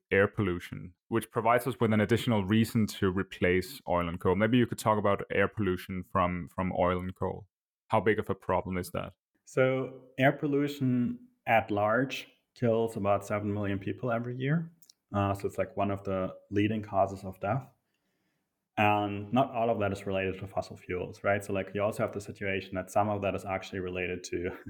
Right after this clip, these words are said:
Speaker 2: <laughs> renewables. So, like, to, um, especially in Africa, people burning wood for heating at home and for, for cooking. So that, that's actually a situation where,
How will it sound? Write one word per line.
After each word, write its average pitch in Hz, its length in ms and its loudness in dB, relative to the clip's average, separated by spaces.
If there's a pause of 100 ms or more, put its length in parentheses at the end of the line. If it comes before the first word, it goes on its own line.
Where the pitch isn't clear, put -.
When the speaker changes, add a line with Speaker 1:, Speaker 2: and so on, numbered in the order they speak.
(140)
Speaker 2:
<laughs> - 360 -10
renewables. 107 580 2
So, 95 80 -10
like, 90 220 -4
to, 92 420 -2
um, 90 240 -4
especially 95 360 -6
in 90 60 -10
Africa, 101 640 -4
people 95 560 -2 (120)
burning 95 380 -2
wood 101 200 -2 (200)
for 87 140 -6
heating 101 340 -4
at 98 80 -4
home 113 340 -4
and - 140 -10
for, 92 140 -6
for - 160 -6
cooking. 131 380 -4 (640)
So 104 160 0
that, 95 160 4
that's 107 180 2
actually 104 240 0
a 95 60 2
situation 101 540 -2
where, 90 420 0